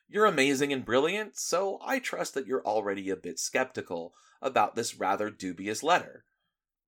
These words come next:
Evidence backs up that instinct. The letter was a forgery. We know this because the letter contained language that really didn't fit ideas that were on vogue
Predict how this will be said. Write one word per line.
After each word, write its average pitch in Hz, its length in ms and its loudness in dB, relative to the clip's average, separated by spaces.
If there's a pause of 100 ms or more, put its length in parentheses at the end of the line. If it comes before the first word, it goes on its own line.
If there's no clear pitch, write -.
(360)
Evidence 208 400 4
backs 180 320 2
up 180 160 -2
that 165 160 0
instinct. - 580 -14 (400)
The 127 80 2
letter 202 280 6
was 175 160 -2
a 143 60 -2
forgery. 175 680 -4 (360)
We 139 280 -6
know 226 280 2
this 104 360 -4
because 165 480 -6
the 165 120 -8
letter 107 380 0
contained 117 560 -12
language 101 560 -4
that 131 180 -4 (380)
really 226 360 -4
didn't 175 340 -4
fit 208 460 -2
ideas 123 720 -4 (360)
that 135 200 2
were 156 160 6
on 151 220 2
vogue 160 460 4